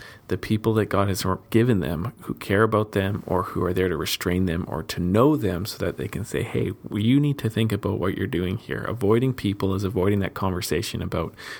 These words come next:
what did you do or what are you planning to do. So for someone like me who's, um, been good at avoiding people through video games, through reading, through walking away, <laughs> through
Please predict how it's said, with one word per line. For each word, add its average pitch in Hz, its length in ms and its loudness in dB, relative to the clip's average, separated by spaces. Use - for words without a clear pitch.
what - 440 0
did 76 260 -2
you 76 160 -2
do - 320 -4
or - 160 -6
what - 160 -4
are 87 60 -4
you - 160 -4
planning - 380 -6
to - 140 -14
do. - 240 -6
So - 300 -4
for 117 120 0
someone 135 300 6
like 131 200 0
me 101 180 2
who's, 98 360 -4
um, - 300 -8
been 110 420 6
good 98 220 4
at 104 120 4
avoiding 92 360 2
people 95 400 0
through - 220 -6
video 110 340 4
games, 101 500 0
through - 300 -4
reading, 107 520 2
through - 500 -2
walking 98 480 0
away, 87 340 4
<laughs> - 120 -6
through - 220 2